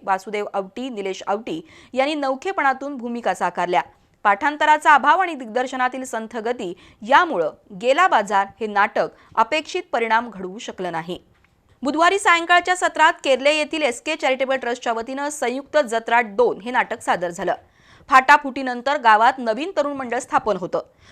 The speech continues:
कुलकर्णी गुरुजींच्या मार्गदर्शनाखाली जत्रेत नाटक करण्याचा निर्णय होतो.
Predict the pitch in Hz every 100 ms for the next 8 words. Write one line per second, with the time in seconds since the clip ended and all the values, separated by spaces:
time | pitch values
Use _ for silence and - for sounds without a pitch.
0 | - 320 320 349 370 370 330 320 302 320
1 | 294 240 254 247 240 214 220 196 269 208
2 | 302 262 196 - 202 185 359 330 208 196
3 | 196 311 294 214 214 151